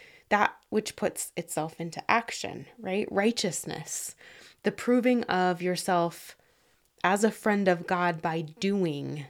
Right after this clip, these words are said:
the things that he commands. So my musings began in a place of questioning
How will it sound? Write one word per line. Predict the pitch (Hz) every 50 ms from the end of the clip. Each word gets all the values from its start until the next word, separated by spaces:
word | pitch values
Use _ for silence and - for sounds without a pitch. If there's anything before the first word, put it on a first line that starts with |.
| - _ _
the | - 165
things | 160 160 - 160 151 143 147 -
that | - - -
he | 165 170
commands. | - - 165 147 147 - - - - - - - - - _ _ _ _ _ - - _ _ _ _ _ - - - - -
So | - - - 254
my | 240 240 240
musings | 240 254 277 302 294 339 311 294 262 214
began | 220 202 185 202 196 190
in | 196 196 190
a | 190
place | 185 - - 185 180 180 165 - -
of | 165 165 -
questioning | - - 185 180 - - - - 175 175 165 160 156 170